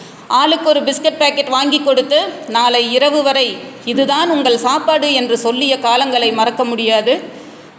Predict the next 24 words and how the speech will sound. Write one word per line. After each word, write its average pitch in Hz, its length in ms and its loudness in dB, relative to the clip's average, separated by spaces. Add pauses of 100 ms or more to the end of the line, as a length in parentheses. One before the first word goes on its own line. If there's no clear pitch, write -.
(160)
பெற்றோர்களின் 294 680 0
சிரமங்களை 277 560 0
உணர்ந்து 294 480 0
செயல்படும் 254 640 0
பிள்ளைகளில் 247 580 0 (200)
நானும் 240 440 2
ஒருவர் 226 380 2 (180)
என்பதில் 240 420 0
எனக்கு 226 320 -2
பெருமிதமே. 226 560 -2 (560)
மற்றவர்களைப் 294 800 0
போல் 254 280 2 (140)
ஒரு 277 240 2
சில 359 240 0
கவனச்சிதறல் 269 800 2
வரும்போது, 240 640 2 (260)
உணவகத்தில் 277 720 0 (440)
என் 269 180 -2
அப்பா 269 300 0
நிற்கும் 320 360 -2
சூடான 277 460 2
தோசை 302 440 2
கல்லுக்கு 254 380 2
அருகில் 247 500 0